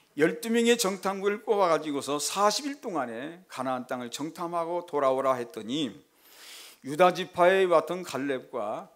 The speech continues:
또, 에, 에브라임 지파에 맡은 여호수아가 돌아와가지고서는 오늘 여기에 십삼, 십,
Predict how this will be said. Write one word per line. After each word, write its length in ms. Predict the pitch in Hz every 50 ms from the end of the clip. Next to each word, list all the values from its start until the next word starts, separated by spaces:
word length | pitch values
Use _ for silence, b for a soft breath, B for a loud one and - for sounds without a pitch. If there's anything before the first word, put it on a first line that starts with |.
| _ _ -
또, 420 | 127 117 110 110 110 98 90 - - _ - -
에, 400 | - 107 - - - - 120 123
에브라임 380 | 143 147 170 170 180 180 190 180
지파에 340 | 175 175 - - 180 180
맡은 540 | 180 175 160 147 151 - 165 180 180 185 214 _ _ -
여호수아가 800 | 127 131 139 143 139 - 139 135 123 117 120 139 160 160 160 - _ _
돌아와가지고서는 960 | - 123 127 127 127 123 117 117 113 110 110 104 104 - - 135 160 170 147 - b b b b b b b b b -
오늘 220 | - 160 160 160 151
여기에 180 | 147 135 139 120
십삼, 800 | - - - 202 - - - - - - - - 214 214 - - -
십, 220 | - 202 190 -